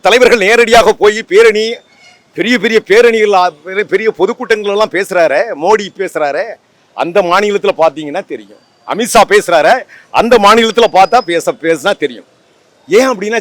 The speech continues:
சரி, கல்லூரி மாணவிகளை அப்படியே போயிட்டு கற்பழிக்கிறாங்க. வட மாநிலங்கள்லாம் பாத்தீங்கன்னா சரி, மாணவ மாணவிகள்லாம் நேரத்தோட வீட்டுக்கு போய் சேர்றாங்க.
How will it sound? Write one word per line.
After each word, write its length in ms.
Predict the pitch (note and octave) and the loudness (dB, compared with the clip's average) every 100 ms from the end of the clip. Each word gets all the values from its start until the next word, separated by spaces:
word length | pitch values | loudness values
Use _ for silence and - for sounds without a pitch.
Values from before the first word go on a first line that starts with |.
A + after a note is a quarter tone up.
| F#3+ | -2
சரி, 160 | F3+ C3+ _ _ _ _ _ _ _ - | -2 -4 _ _ _ _ _ _ _ -6
கல்லூரி 360 | G3+ D4+ D#4 G3 | -4 -4 -6 -4
மாணவிகளை 480 | F3 A#3 A3 G3+ F#3 - A#2+ | -4 -4 -6 -6 -8 -10 -16
அப்படியே 380 | - A3+ C#4 C#4+ - | -16 -14 -12 -10 -10
போயிட்டு 240 | A3+ G3+ - G3+ | -8 -10 -12 -14
கற்பழிக்கிறாங்க. 840 | G#3 - B3+ G#3 A3 F#3 D3 B2+ - _ _ _ _ _ - | -12 -10 -8 -6 -6 -6 -10 -10 -14 _ _ _ _ _ -2
வட 120 | F3+ A#3+ | 2 2
மாநிலங்கள்லாம் 640 | A#3+ B3 A#3+ A3+ A3+ B3+ F3+ | 2 2 0 0 -2 -2 0
பாத்தீங்கன்னா 380 | A3 A3+ A3 G#3 | -2 -4 -8 -6
சரி, 180 | F#3+ D#3 - _ _ _ _ _ _ - | -8 -8 -14 _ _ _ _ _ _ -8
மாணவ 280 | C3+ A#3+ B3+ | -2 -2 0
மாணவிகள்லாம் 540 | A3+ B3 A#3+ A#3 C#4 E3 | -2 -2 -2 -4 -4 0
நேரத்தோட 400 | A#3 C#4+ C4 C4 G#3 | 2 2 4 2 2
வீட்டுக்கு 260 | A3 G#3 G3 | -4 -4 0
போய் 240 | A3 A3 - | 2 0 -2
சேர்றாங்க. 400 | G#3+ F#3 D3+ | -2 -2 -4